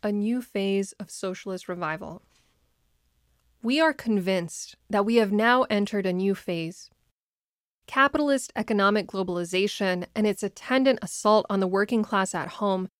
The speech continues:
is combining with the rapid global march of the U S military machine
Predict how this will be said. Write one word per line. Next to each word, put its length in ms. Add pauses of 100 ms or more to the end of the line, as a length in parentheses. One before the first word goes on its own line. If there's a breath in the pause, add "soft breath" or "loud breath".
(260)
is 140
combining 680
with 100
the 100
rapid 460
global 320
march 500
of 120
the 100
U 220
S 200
military 460
machine 580